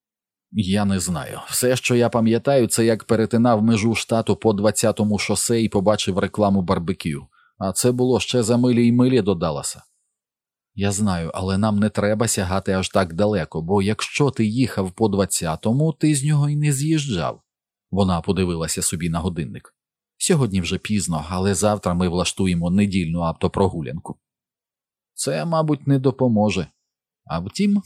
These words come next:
мені все одно зблиснула іскорка надії. Вона залишилася на ніч, а наступного ранку ми виїхали з Далласа дорогою, яку місцеві називали Траса Бджілка, і попрямували на схід у напрямку Луїзіани.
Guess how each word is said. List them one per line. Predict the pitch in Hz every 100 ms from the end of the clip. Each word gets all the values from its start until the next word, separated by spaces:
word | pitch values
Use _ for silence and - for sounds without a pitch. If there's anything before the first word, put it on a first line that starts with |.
| -
мені | 135 147
все | 156 - 139
одно | 139 104 104
зблиснула | 123 87 90 - 98 110 107
іскорка | 113 82 82 101 92 95
надії. | 95 87 62 55 _ _ _ _ _ _ _ _ _ _ _ _ _ _ _ _ _
Вона | - 143 160
залишилася | 123 123 127 - 95 90 - 90
на | 95
ніч, | 139 170 - - -
а | 135
наступного | 151 - 220 180 123
ранку | 135 143 147 139
ми | 113
виїхали | 127 160 139 143 135
з | 110
Далласа | 90 98 110 - 104
дорогою, | 95 95 113 117 120 113 107
яку | 113 107 -
місцеві | 110 101 - 117 110 107
називали | 104 95 98 95 92
Траса | - 101 95 -
Бджілка, | 90 92 147 151 139 120
і | - 117
попрямували | 131 127 135 135 139 139 127
на | 120
схід | 113 - 185 143
у |
напрямку | 139 139 123 117 113 117
Луїзіани. | 113 113 101 85 82 64 -